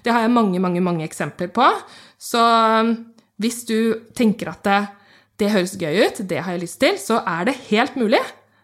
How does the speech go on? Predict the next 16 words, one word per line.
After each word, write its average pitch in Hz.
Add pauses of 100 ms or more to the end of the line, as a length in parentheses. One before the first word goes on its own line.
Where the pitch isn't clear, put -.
(220)
Du 269
kan 254
skrive 202
en 208
bok 311
og, 202 (640)
eh, 220
få 220
mange 202
nye 185
muligheter 170
du 175
også. 151 (800)
Garantert. - (720)
En 269
annen 208